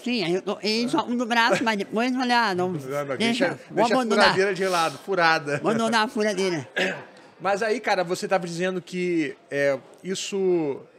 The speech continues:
Speaker 2: você carregou por muito tempo e você superou, foi uma coisa que teve alguma virada de chave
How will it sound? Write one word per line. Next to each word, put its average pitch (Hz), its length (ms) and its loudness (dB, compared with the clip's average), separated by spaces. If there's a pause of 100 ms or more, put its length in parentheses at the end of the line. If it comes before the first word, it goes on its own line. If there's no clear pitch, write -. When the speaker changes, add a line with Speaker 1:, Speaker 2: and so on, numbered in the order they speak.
(220)
Speaker 2:
você 156 420 -2
carregou 165 280 -2
por 170 140 -6
muito 175 180 -8
tempo 208 460 -8 (360)
e 165 40 -12
você 196 240 -4
superou, 202 540 0
foi 214 120 -2
uma 202 180 -2
coisa 190 320 2
que 180 300 -2
teve 180 200 0
alguma 180 200 0
virada 170 320 0
de 147 100 -8
chave 202 680 -2